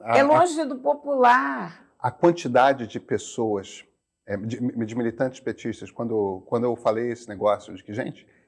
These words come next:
Speaker 1: quem compra nessas lojas chinesas é principalmente a classe C, é a classe
Speaker 2: É,
Speaker 1: média baixa
Speaker 2: exatamente.
Speaker 1: da periferia urbana das favelas, é, das grandes favelas das grandes cidades. Quando eu falei isso,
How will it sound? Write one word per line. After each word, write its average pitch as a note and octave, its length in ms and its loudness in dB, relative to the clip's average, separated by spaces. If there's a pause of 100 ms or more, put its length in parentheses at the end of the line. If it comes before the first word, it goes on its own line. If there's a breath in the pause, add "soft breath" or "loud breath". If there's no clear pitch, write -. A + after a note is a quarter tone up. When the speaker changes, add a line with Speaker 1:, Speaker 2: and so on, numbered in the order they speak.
(180)
Speaker 1:
quem B2 120 -4
compra D#3 340 -4
nessas A2 300 -10
lojas G#2+ 220 -2
chinesas G2+ 340 -10
é G2 60 -8
principalmente - 520 -10
a - 40 -20
classe - 340 -12
C, G2 380 -6
é - 60 -10
a - 40 -8
classe C#4 220 4
Speaker 2:
É, - 60 6
Speaker 1:
média - 260 4
baixa B2+ 400 4
Speaker 2:
exatamente. D#3+ 420 -2 (180 loud breath)
Speaker 1:
da A#2+ 120 0
periferia D3 420 0
urbana B2+ 380 0
das C#3 160 -6
favelas, A2+ 580 -2 (480)
é, A2+ 460 6
das A2 160 2
grandes C3 220 0
favelas A#2 460 0
das A#2+ 240 -4
grandes A#2 320 -4
cidades. G#2+ 540 -6 (640)
Quando E3+ 160 6
eu G3 60 8
falei B2+ 260 4
isso, G#2+ 480 -2